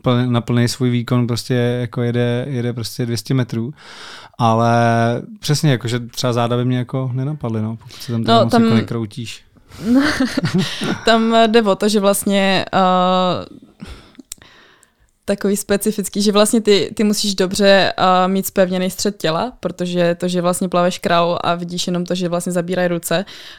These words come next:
Speaker 2: a, a nohy, tak, eh, to je taky takový mýtus, že vlastně paradoxně podle mě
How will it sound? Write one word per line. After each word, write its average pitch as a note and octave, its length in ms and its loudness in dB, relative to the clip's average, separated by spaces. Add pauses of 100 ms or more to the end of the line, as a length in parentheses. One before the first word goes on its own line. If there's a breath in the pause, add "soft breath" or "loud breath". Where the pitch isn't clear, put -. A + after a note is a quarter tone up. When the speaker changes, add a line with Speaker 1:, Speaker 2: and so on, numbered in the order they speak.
(140 loud breath)
Speaker 2:
a, F3 220 4
a - 160 0
nohy, F#3 440 0
tak, - 300 -4
eh, F#3+ 60 0 (600)
to - 80 -4
je F3+ 40 -4
taky F#3+ 160 -2
takový F3+ 260 -2
mýtus, E3+ 380 -4
že E3+ 120 -4
vlastně E3+ 580 -2 (340)
paradoxně F3+ 480 0
podle E3+ 240 0
mě F3 400 0